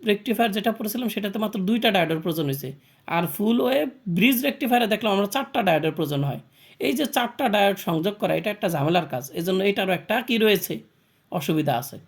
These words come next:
আসলে জীবনটাই অসুবিধা, মানে যেটা যায় সেটার ভিতরে একটা অসুবিধা হবে। আগেরটা একটা ঝামেলা ছিল, সেই ঝামেলাটা দূর করার জন্য দেখা গেছে ব্রিজ রেকটিফায়ার আমদানি করা লাগছে। আবার এটার ভিতরে কিছু ঝামেলা আছে, মানে, হ্যাঁ, সেটা হলো চারটা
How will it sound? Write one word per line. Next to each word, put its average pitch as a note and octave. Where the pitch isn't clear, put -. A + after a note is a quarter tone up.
আসলে A#3+
জীবনটাই G#3
অসুবিধা, D3
মানে D#3+
যেটা F3
যায় B3+
সেটার G3
ভিতরে G#3
একটা G3+
অসুবিধা D3+
হবে। A2+
আগেরটা G3+
একটা G#3
ঝামেলা G3+
ছিল, A3
সেই G3
ঝামেলাটা A3
দূর G3+
করার A#3
জন্য A3
দেখা G3+
গেছে G3+
ব্রিজ G3
রেকটিফায়ার A3
আমদানি A3
করা A3
লাগছে। G#3
আবার G#3+
এটার A#3
ভিতরে G#3+
কিছু F#3+
ঝামেলা G3
আছে, F#3+
মানে, F3+
হ্যাঁ, G#3
সেটা F3
হলো F#3
চারটা A3+